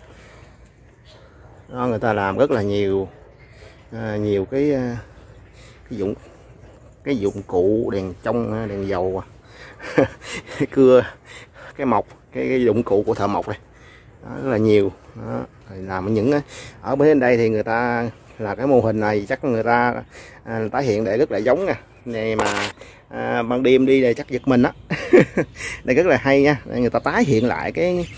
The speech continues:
cái áo bà ba là áo truyền thống của người Việt Nam của mình á, của chúng ta đó, rồi đeo cái,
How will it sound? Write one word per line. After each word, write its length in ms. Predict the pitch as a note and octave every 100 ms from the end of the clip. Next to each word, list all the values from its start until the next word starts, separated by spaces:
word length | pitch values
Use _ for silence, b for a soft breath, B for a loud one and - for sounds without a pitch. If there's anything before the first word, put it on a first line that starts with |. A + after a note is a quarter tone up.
| B B
cái 160 | F3+ F3+
áo 240 | E3+ G3
bà 160 | C#3+ G#2
ba 300 | A#2+ C3+ C3+
là 160 | A#2+
áo 320 | G#2+ B2+ E3+ F3+
truyền 160 | A2 G#2
thống 260 | D3+ G#3
của 120 | E3+
người 180 | F#3+ C#3 G#2+
Việt 160 | -
Nam 200 | C#3+ C#3+
của 80 | D#3
mình 240 | D#3 A#2
á, 80 | C3 - -
của 80 | C3+
chúng 120 | F3
ta 280 | D3 C#3 C#3+
đó, 120 | D#3
rồi 160 | D3+ A2
đeo 260 | B2+ B2+
cái, 120 | C#3+